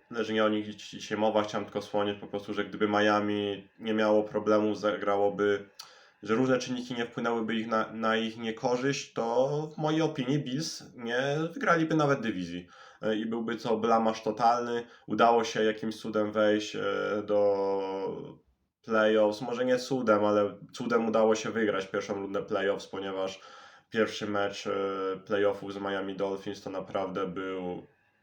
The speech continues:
był jakiś dramat. Udało się to przepchnąć jakimś cudem, e, no ale później, e, Cincinnati Bengals, no, już nie pozostawiło,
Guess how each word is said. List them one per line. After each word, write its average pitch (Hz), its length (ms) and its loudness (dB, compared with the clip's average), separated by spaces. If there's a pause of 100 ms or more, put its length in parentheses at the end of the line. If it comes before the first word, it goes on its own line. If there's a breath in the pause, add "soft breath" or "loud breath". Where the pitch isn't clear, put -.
(280)
był 101 260 -6
jakiś 95 280 -6
dramat. 104 540 0 (440 loud breath)
Udało 107 360 6
się 110 160 -4
to 107 120 -2
przepchnąć 104 520 -2
jakimś 104 360 -4
cudem, 110 420 2
e, 101 460 -6
no 113 80 -4
ale 117 160 2
później, 104 520 -2 (580 loud breath)
e, 101 180 2
Cincinnati 107 680 -2
Bengals, 98 560 -2
no, 98 160 -6
już 90 440 -10 (800)
nie 113 120 0
pozostawiło, 95 840 -2